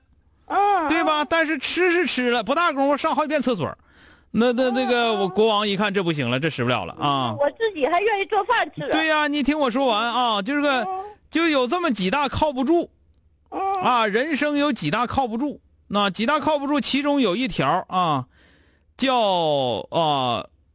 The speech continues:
Speaker 2: 春寒秋冷，秋暖啊，老见君宠。
Speaker 1: 嗯。
Speaker 2: 就是春天的冷，他靠不住。
Speaker 1: 嗯。
Speaker 2: 你看那嘎冷嘎冷，冻的都伸不出来手来，说一场啊，一场暖流，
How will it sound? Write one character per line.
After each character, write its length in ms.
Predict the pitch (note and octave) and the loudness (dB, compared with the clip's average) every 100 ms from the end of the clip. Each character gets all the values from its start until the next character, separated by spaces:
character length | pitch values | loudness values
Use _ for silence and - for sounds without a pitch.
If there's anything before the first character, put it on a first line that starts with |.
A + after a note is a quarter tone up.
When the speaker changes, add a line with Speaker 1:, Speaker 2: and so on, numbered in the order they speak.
| _ _ _ - | _ _ _ -18
Speaker 2:
春 600 | - - - E4+ F4 F4 | -6 -4 0 0 2 0
寒 460 | D#4 F#3+ A3 C4 G#3 | 0 0 0 -2 -2
秋 420 | - - D#4+ E4 | -2 0 2 2
冷， 140 | D4 - | 0 -2
秋 280 | - D#4+ E4 | -2 0 0
暖 340 | E3+ G2 C3 - _ _ _ | -2 -2 -6 -8 _ _ _
啊， 180 | D#3+ D#3 | -2 0
老 400 | F3 D#3+ D#3 F#3 | 2 2 0 0
见 340 | D#4 D4 G3+ | 0 0 0
君 200 | A3+ C#4 | 0 0
宠。 300 | F#3 G#2 - - _ _ _ _ - | 0 -2 -10 -18 _ _ _ _ -14
Speaker 1:
嗯。 420 | A#3+ B3 B3 C4+ _ _ - | -10 -10 -12 -16 _ _ -2
Speaker 2:
就 160 | F4 | 0
是 100 | F#4+ | 0
春 300 | - E4+ G4+ | 0 0 2
天 180 | E4+ E4+ | 2 2
的 80 | F#4 | 0
冷， 260 | C4+ A#2 C3 | 0 -2 -4
他 80 | |
靠 200 | G#3 D#4+ | 0 0
不 80 | C4 | 0
住。 280 | B3+ E4 - _ _ _ _ _ _ | 0 0 -2 _ _ _ _ _ _
Speaker 1:
嗯。 260 | B3 B3+ B3+ A3 | -8 -6 0 0
Speaker 2:
你 80 | |
看 280 | C#4 F#4+ G4 | 2 0 0
那 60 | E4+ | -2
嘎 220 | E4 E4+ | 0 0
冷 180 | E4 C4 | -2 0
嘎 160 | D#4 | 0
冷， 180 | D#4 B3 | 0 0
冻 180 | D4 E4+ | 0 0
的 80 | D4 | 0
都 100 | D4 | 0
伸 160 | C#4+ | 0
不 60 | C#4 | 0
出 80 | C#4 | 0
来 160 | D4 | 0
手 160 | A#3 D3+ | 0 0
来， 120 | F3+ | -2
说 320 | F#3 - F4+ | -2 0 0
一 140 | G4 G4+ | 2 0
场 200 | C4 A3+ | 0 -2
啊， 200 | G3 F#3 | -4 -2
一 120 | D4+ | 0
场 160 | C#4 C4+ | 0 0
暖 120 | G#3+ | 0
流， 160 | A3 | 0